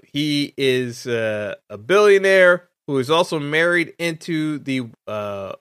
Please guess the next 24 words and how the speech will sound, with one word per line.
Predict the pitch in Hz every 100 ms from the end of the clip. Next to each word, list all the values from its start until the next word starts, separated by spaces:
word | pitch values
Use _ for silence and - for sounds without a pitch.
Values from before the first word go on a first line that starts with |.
| _ _
the | 113
Walton | 117 185 185 185
family, | 180 170 175 170
who | 147 143
owns | 151 160 147
Walmart, | 147 156 156 156 156 151 -
uh, | 120 113 107 - _ _ _ _
uh, | - 107 104
Walmart. | 107 147 156 151 151 - - _ _ _ _
And | 156 160 147 135 _ _
Stan | - - 247 247
has | 196 202 202 196 - - _ _ _ _
money. | 123 123 117 131 131 _
It's | 214 208 -
just | - 180 -
not, | 156 143 120 110 - _ _ _ _ _ _ _ _ _ _
it's | 190 -
about | 262 254 202 202
making | 175 190 233 240
more | 240 254
money. | 226 117 - _ _ _ -
That, | 190 -
that's, | 160 196 208 -
uh, | - 151 143 139 139